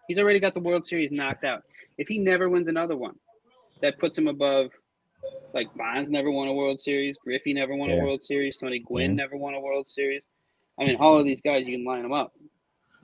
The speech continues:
Speaker 1: Would you say?
Speaker 2: Yeah. Uh, that's fi-, that, <laughs> that's fi-, it's fine, Ben. I agree. I
Speaker 1: Sammy
Speaker 2: think it
Speaker 1: Sosa never
Speaker 2: should
Speaker 1: won a World Series?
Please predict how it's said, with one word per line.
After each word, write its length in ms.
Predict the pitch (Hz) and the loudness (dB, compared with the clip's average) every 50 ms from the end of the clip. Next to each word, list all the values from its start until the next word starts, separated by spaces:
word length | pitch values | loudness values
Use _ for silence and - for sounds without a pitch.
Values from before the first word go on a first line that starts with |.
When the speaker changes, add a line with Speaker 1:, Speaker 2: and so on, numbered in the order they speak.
| - - - _ _ _ _ _ _ _ _ - - | -20 -20 -20 _ _ _ _ _ _ _ _ -10 -10
Speaker 1:
Would 100 | 143 147 | -8 -6
you 60 | 156 | -2
say? 180 | - 190 202 214 - - - | 0 0 0 0 -2 -10 -8
Speaker 2:
Yeah. 120 | - 85 87 - _ _ _ _ _ _ _ _ _ _ _ _ - - - | -6 -6 -6 -8 _ _ _ _ _ _ _ _ _ _ _ _ -20 -8 0
Uh, 180 | 151 160 165 160 - _ _ _ _ - - - - - _ | 2 2 2 2 0 _ _ _ _ -20 -20 -20 -20 -8 _
that's 280 | - 127 139 143 131 - | 10 12 12 12 12 8
fi-, 120 | - 147 - - - - | -2 -4 -4 -4 -4 0
that, 260 | 113 107 127 143 - - - | 4 6 6 6 4 2 -8
<laughs> 80 | - - | 0 4
that's 380 | 107 - - - - - - | 6 8 8 8 6 6 4
fi-, 160 | - 151 - - - - | 4 2 2 2 6 12
it's 240 | 135 135 131 104 - | 12 12 12 12 10
fine, 300 | - - 127 117 104 92 | 8 8 10 10 8 6
Ben. 260 | 85 87 85 90 90 - - | 4 2 0 0 -2 2 8
I 140 | 107 117 131 | 10 12 12
agree. 460 | 131 110 - 120 110 113 127 127 - - - | 12 10 10 10 10 10 8 6 2 0 4
I 100 | - 190 | 6 6
Speaker 1:
Sammy 100 | 175 156 | 8 8
Speaker 2:
think 160 | 147 113 110 - | 8 8 10 10
it 140 | - - | 8 8
Speaker 1:
Sosa 80 | - 180 165 160 | 6 8 6 8
never 80 | 147 131 | 8 6
Speaker 2:
should 40 | |
Speaker 1:
won 120 | 165 165 165 | 4 2 2
a 40 | 165 | 4
World 180 | 165 165 165 165 | 4 2 2 0
Series? 220 | 175 170 170 165 | -2 -4 -4 -4